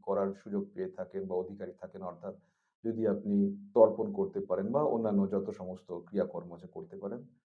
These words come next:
তাহলে এই সময়, এই যখন জুপিটার মঘা নক্ষত্রে থাকবে, বৃহস্পতি, দেবগুরু বৃহস্পতি যখন মঘা নত্র-, নক্ষত্রে এসে অবস্থান করবে, তখন এটা কিন্তু খুব উপযুক্ত একটা সময়।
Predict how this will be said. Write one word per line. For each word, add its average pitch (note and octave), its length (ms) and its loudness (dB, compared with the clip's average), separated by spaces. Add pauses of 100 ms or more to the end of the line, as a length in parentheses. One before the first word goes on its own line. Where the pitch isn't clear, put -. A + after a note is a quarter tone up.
(200)
তাহলে G2+ 320 2
এই A2 240 0
সময়, F#2+ 440 -8 (400)
এই G2+ 200 -2
যখন G2 380 2 (380)
জুপিটার G2+ 440 2
মঘা G2+ 220 2
নক্ষত্রে F#2 520 -4
থাকবে, E2+ 360 -6
বৃহস্পতি, G2 460 -6
দেবগুরু G2 340 -4
বৃহস্পতি G2 320 -4
যখন G2 260 -8 (440)
মঘা A2 220 0
নত্র-, G2+ 420 -2
নক্ষত্রে G2 440 -4
এসে F#2+ 100 -4
অবস্থান - 360 -8
করবে, D3 220 -6
তখন F2 360 -10 (180)
এটা F2+ 140 -10
কিন্তু F2 240 -12
খুব G#2+ 300 -12 (460)
উপযুক্ত A#2 400 0
একটা G2 140 0
সময়। E2+ 440 -8